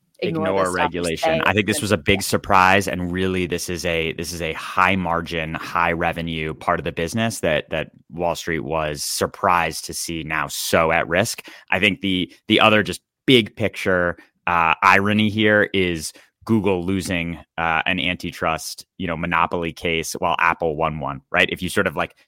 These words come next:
Speaker 2: take the thirty thousand foot view, Apple
Speaker 1: Mm-hmm.
Speaker 2: is the, is the gorilla in the room, and Android is sort of the, you know, the, I'm just mixing metaphors here, but is the David to, to Apple's
Speaker 1: <laughs>
Speaker 2: Goliath, you know, trying to compete, right? Apple is the dominant, uh,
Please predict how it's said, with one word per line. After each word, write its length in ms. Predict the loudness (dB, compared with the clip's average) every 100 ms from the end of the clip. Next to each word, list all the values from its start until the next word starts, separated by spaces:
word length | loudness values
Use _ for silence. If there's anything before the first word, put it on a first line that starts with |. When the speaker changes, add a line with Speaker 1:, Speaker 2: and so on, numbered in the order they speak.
| -2
Speaker 2:
take 180 | -2
the 40 | -2
thirty 280 | 0 0 0
thousand 480 | 2 2 2 -6
foot 160 | -4 -6
view, 400 | -4 0 0 0 -6 _ 2
Apple 440 | 2 2 -2 -2
Speaker 1:
Mm-hmm. 100 | -4
Speaker 2:
is 120 | -6
the, 340 | -4 -2 -2 -4
is 160 | -8 -8
the 80 |
gorilla 640 | -6 -2 0 0 2 2 0
in 140 | -2
the 100 | -4
room, 460 | -2 0 2 2 0 -2
and 420 | -2 -2 -4 -4 -4
Android 480 | -4 -2 -4 -2
is 100 | -4
sort 200 | -6 -6
of 100 | -6
the, 300 | -4 -4 -4 -6
you 100 | -6
know, 200 | -6 -6
the, 240 | -6 -6 -6 -6
I'm 120 | -6
just 140 | -4
mixing 300 | -4 -4 -2
metaphors 420 | 0 0 -2 -4
here, 160 | -2 -4
but 140 | -2
is 100 | -4
the 80 | -4
David 540 | 0 6 6 4 0 -2
to, 280 | -2 -2 -2
to 220 | 2 4
Apple's 280 | 6 6 2
Speaker 1:
<laughs> 100 | 4
Speaker 2:
Goliath, 460 | 4 6 4 2
you 40 | -2
know, 80 |
trying 360 | -2 4 6 4
to 80 | 0
compete, 580 | -8 -16 -8 -4 -4 -8 _
right? 140 | 0 4
Apple 320 | 6 6 4
is 120 | -2
the 100 | -4
dominant, 720 | -6 0 2 0 -2 -4 -8 _ _ _ -4
uh, 320 | 0 0 -2